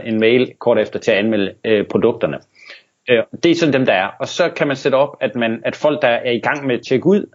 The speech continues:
men ikke gennemfører det, de også får en mail, når de, øh, øh, øh, ja, efter et bestemt antal timer, og sige, "Hey, din vare ligger stadigvæk i kurven. Øh,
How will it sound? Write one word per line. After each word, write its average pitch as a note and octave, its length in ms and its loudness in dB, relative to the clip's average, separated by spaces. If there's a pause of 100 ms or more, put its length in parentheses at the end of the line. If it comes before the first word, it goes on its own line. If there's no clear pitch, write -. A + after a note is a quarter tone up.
(160)
men B2+ 160 2
ikke C#3+ 160 0
gennemfører D3+ 440 2
det, F#2+ 120 0 (1600)
de C3+ 160 2
også C3+ 220 2
får A#2+ 140 0
en G2 100 -2
mail, G#2+ 360 2
når G#2+ 180 2
de, F#2 440 -2
øh, F2+ 480 -2 (1500)
øh, F#2+ 580 2 (400)
øh, A2 180 2
ja, A2+ 160 4 (300)
efter A2 240 2 (180)
et A#2 100 -2
bestemt A2+ 300 0
antal F#2 280 -4
timer, B2+ 280 0
og G2 80 -2
sige, A2 160 0
"Hey, A2+ 260 2
din A2 160 2
vare G#2+ 240 2
ligger A#2 160 2
stadigvæk G#2 320 0
i G2 60 0
kurven. G2 520 0
Øh, F2+ 380 0